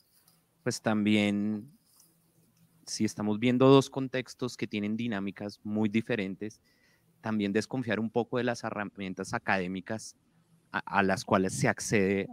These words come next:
a, a esta investigación. Y desde ahí, eh, eh, ¿con qué herramientas te has aproximado? ¿Con qué métodos? Un poco, eh, viendo las dinámicas propias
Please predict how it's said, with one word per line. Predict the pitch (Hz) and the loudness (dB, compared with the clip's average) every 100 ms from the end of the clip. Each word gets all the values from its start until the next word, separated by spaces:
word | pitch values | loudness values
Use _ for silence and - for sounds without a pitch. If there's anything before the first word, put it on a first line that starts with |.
| 147 | -2
a, | 104 92 85 82 - | 0 2 0 -4 -6
a | 95 | -2
esta | 90 - 107 | -2 -2 -2
investigación. | 107 104 - 92 85 - 113 90 - _ _ _ _ _ _ - | 0 0 -2 -2 0 2 2 2 -8 _ _ _ _ _ _ 0
Y | 135 | 4
desde | 127 117 107 117 | 6 6 6 4
ahí, | 110 110 113 120 - _ _ _ | 6 6 4 2 0 _ _ _
eh, | 123 135 135 135 131 127 120 101 - _ _ _ _ _ _ _ _ _ _ | 2 6 8 8 8 6 4 0 -4 _ _ _ _ _ _ _ _ _ _
eh, | 104 101 95 92 90 _ _ _ _ | -6 -4 -4 -6 -10 _ _ _ _
¿con | 113 104 | -2 2
qué | 120 | 4
herramientas | 113 127 139 135 131 135 | 4 6 6 6 2 -2
te | - 117 | 0 0
has | 104 | 0
aproximado? | 113 120 - 113 95 95 101 | 0 0 0 -2 0 0 0
¿Con | - 98 | -2 -6
qué | - 101 | -2 2
métodos? | 113 110 95 98 107 - - - - - _ | 4 4 2 0 -2 -6 -20 -20 -20 -20 _
Un | 113 | 0
poco, | 120 131 - 151 135 - _ _ _ _ _ _ _ _ | 4 4 8 6 6 0 _ _ _ _ _ _ _ _
eh, | 123 120 117 110 107 | 2 6 6 6 4
viendo | 101 104 123 120 120 135 | 0 2 4 6 6 6
las | 143 139 | 4 2
dinámicas | 127 113 107 110 127 - | 0 2 0 0 -2 0
propias | 117 107 - 107 107 - | 2 2 2 -4 -6 -12